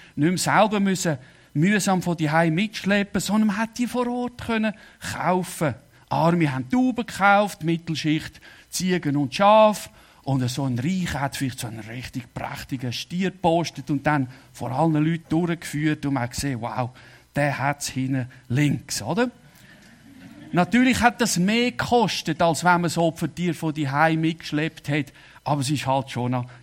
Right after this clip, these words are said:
gäbig gsi, äh, so. Und dann sind noch Geldwechsel rum gsi, Change.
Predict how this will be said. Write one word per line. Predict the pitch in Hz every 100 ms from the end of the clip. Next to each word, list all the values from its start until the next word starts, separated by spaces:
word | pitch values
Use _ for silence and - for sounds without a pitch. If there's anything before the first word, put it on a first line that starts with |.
| -
gäbig | 120 110 131 120 - -
gsi, | - 120 120
äh, | 127
so. | 147 156 - - _ _ - _ _ _ _ _ _ _ _ _ _ _ _ _ _ _ _ _
Und | 170 160
dann | 214 175
sind | 220
noch | 214 -
Geldwechsel | 151 180 165 165 160 - 147
rum | 147 147
gsi, | 143 - 120 107
Change. | - 156 165 170 160